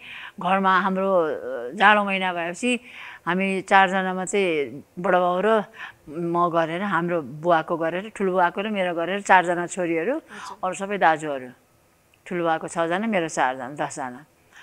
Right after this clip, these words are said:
Speaker 1: So, छलफल हुँदाखेरि उहाँहरूको जहिले पनि चाहिँ नि, "छोरीले यो गर्नुपर्छ, यसरी हिँड्नुपर्छ, उसरी हिँड्नुपर्छ, छोराले जसरी हिँड्दा पनि भयो, जसरी गर्दा पनि भयो।" तर त्यसमा चाहिँ आर्गुमेन्ट चाहिँ दिन्थे। र त्यो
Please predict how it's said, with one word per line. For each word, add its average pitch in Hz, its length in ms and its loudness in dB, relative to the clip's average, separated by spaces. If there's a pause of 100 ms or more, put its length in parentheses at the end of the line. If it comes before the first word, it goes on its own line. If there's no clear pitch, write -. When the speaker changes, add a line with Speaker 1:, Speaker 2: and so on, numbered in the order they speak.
(160)
Speaker 1:
So, 233 260 -2
छलफल 202 460 0
हुँदाखेरि 175 540 -2
उहाँहरूको 190 560 2
जहिले 196 320 4
पनि 208 480 -2 (760)
चाहिँ 185 160 0
नि, 202 340 -4 (120)
"छोरीले 180 440 0
यो 311 120 4
गर्नुपर्छ, 262 440 -2 (560)
यसरी 277 360 0
हिँड्नुपर्छ, 269 480 -4
उसरी 254 420 0
हिँड्नुपर्छ, 208 480 2 (340)
छोराले 208 360 8
जसरी 196 320 6
हिँड्दा 202 240 0
पनि 247 100 -2
भयो, 277 160 2
जसरी 170 280 -2
गर्दा 170 320 4
पनि 240 80 2
भयो।" 233 180 6 (440)
तर 240 80 -2
त्यसमा 262 280 0
चाहिँ 285 200 -2 (160)
आर्गुमेन्ट 247 640 0
चाहिँ 277 260 -2
दिन्थे। 175 400 0 (360)
र 226 60 2
त्यो 320 840 2